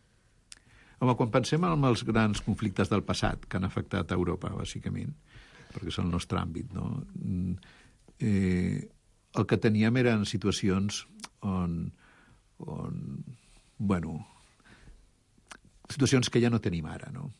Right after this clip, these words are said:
O sigui, pensar que els països europeus, per exemple, entren en guerra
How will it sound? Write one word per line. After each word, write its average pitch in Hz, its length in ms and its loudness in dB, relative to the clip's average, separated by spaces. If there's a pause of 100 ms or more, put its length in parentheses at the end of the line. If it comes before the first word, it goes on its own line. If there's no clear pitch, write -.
(120)
O - 60 -10
sigui, 101 240 0
pensar 107 420 2
que 113 140 0
els 95 180 0
països 95 640 0
europeus, 90 400 2
per 85 140 -4
exemple, 87 400 -2
entren 85 400 -4
en 82 160 -6
guerra - 320 -4